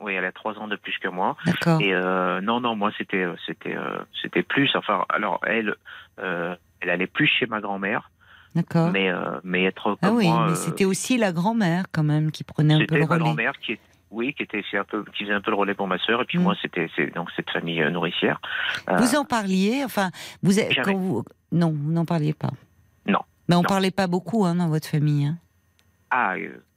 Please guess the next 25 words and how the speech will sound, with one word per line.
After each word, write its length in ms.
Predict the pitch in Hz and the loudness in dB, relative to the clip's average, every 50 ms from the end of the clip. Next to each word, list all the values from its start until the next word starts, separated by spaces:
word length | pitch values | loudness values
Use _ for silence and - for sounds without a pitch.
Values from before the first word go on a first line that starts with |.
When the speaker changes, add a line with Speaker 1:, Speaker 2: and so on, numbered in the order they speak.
| _ _ _ | _ _ _
Speaker 1:
on 120 | - 53 - | -16 -16 -12
parle 180 | - - - | -8 -4 0
Speaker 2:
Voire 120 | 131 151 147 | 0 0 0
Speaker 1:
de 40 | - | 0
Speaker 2:
pas 140 | - 160 151 | 0 2 2
du 60 | 147 | 2
Speaker 1:
rien. 160 | 151 180 - | 2 2 2
Speaker 2:
tout, 220 | - 220 208 185 - - - - _ _ _ - | 2 2 2 2 0 -4 -12 -20 _ _ _ -6
en 100 | - 147 | -4 -4
fait. 220 | 143 - - 147 - | -2 -2 -2 -2 -2
Speaker 1:
De, 80 | - - - - | 0 0 2 2
ah 80 | 127 | 2
oui, 80 | 170 175 165 156 143 | 2 2 2 0 -2
oui. 80 | 127 117 - - - - | -4 -6 -10 -10 -6 -2
Ah 40 | 117 | 0
oui, 40 | 117 | 2
Speaker 2:
C'est-à-dire 300 | - 262 262 254 - 240 240 | 2 2 2 0 0 -2 -2
Speaker 1:
non, 40 | 233 | -2
Speaker 2:
que 40 | 220 | -2
Speaker 1:
non. 60 | - - - - | -6 -8 -10 -6
Speaker 2:
ça 160 | - 269 277 | -4 -2 -2
veut 140 | 247 320 320 | -2 -4 -4
pas 160 | - 302 277 | -2 -2 -2
dire 360 | 240 202 262 294 294 - - - | -2 -2 -4 -4 -4 -6 -8 -8
que, 340 | - 220 214 208 208 196 | -6 -4 -2 -2 -4 -6